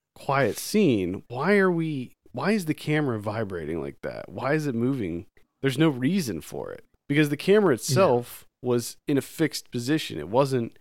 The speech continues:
Speaker 1: like, following them through it, you know, like, crawling through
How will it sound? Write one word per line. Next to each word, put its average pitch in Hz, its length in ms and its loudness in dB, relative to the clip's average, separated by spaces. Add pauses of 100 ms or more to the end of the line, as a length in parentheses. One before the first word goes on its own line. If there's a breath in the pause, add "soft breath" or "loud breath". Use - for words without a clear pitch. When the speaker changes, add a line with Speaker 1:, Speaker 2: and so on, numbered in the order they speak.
(220)
Speaker 1:
like, 104 140 -6
following 117 680 2
them 107 240 2
through 120 520 0
it, 90 200 -4 (200)
you 120 100 -2
know, 98 140 -4
like, 92 280 -8 (380)
crawling 117 480 0
through 113 760 -2